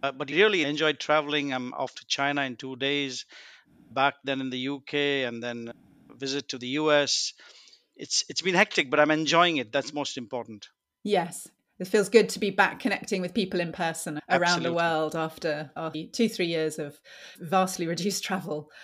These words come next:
Speaker 2: That's great. And I've given people a very quick flavour from your professional bio of your roles and the type of work that you lead.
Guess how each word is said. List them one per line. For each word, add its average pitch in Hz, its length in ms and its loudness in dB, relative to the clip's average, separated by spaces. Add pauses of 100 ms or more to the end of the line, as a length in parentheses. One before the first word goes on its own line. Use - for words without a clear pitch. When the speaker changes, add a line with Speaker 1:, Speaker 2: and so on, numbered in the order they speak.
(200)
Speaker 2:
That's 240 220 0
great. - 360 0 (320)
And 214 340 2 (500)
I've 269 160 6
given 339 240 4
people 247 260 6
a 214 60 6
very 220 340 6
quick 214 260 0
flavour 165 380 0
from 156 300 -6
your 151 560 -6 (100)
professional 151 640 -10
bio 147 480 -4
of 147 180 -8
your 156 180 -4
roles 160 720 0 (120)
and 147 420 -6 (100)
the 180 60 -6
type 175 460 -8
of 160 100 -16
work 143 380 -4
that 160 140 -2
you 165 180 -2
lead. 156 520 -4